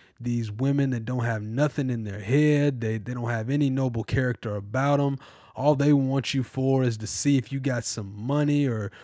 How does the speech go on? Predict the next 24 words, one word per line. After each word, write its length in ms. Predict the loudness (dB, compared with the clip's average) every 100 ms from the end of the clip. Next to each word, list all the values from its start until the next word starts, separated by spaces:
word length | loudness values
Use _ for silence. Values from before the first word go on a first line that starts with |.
| -20 -18
or 240 | -10 -2
all 140 | 0 2
they 100 | 0
want 320 | 0 -2 -4
you 60 |
for 240 | -2 2 2
is 100 | 0
to 80 | -4
see 200 | 0 0
if 120 | 0
you 100 | -4
got 240 | -2 -4
some 220 | -4 -8
good 220 | -6 -4 -4
sex 380 | 2 2 2
for 260 | -4 -2 0
'em 100 | 0
or 80 | 0
whatever. 320 | 2 0 0 -6 -20 -8
Leave 420 | 2 4 4 4
those 300 | 4 4 4
women 320 | 2 2 2
behind, 800 | 0 -6 -6 -2 0 0 0 -4
gentlemen. 480 | -6 -8 -10 -14